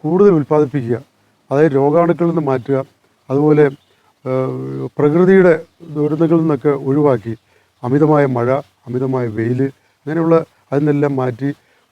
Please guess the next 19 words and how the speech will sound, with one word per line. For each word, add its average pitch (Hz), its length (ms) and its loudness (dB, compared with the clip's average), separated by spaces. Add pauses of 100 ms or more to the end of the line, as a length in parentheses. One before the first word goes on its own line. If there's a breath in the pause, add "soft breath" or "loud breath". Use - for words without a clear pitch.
കൂടുതൽ 196 380 2
ഉൽപ്പാദനം 160 420 2
ഉണ്ടാക്കി 123 260 -2
കൊടുക്കുക. 104 280 -8 (360)
എന്ന് 143 180 -2
വെച്ചാൽ, 151 240 2 (480)
ആ, - 20 -4 (240)
ജലസേചനത്തോടൊപ്പം 175 1000 0
തന്നെ 135 200 -2 (500)
അതിൻ്റെ 143 280 -2 (100)
പ്രിസിഷൻ 180 460 -4
സിസ്റ്റം, 135 260 -6 (220)
വളം 160 300 2
കൊടുക്കുന്ന, 147 360 -2 (300)
ലിക്വിഡ് 160 300 -4
ഫെർട്ടിഗേഷൻ 156 440 -2
കൊടുക്കുന്ന 131 360 -6
സമ്പ്രദായത്തോട് 135 500 -6
വരുമ്പോൾ 117 260 -10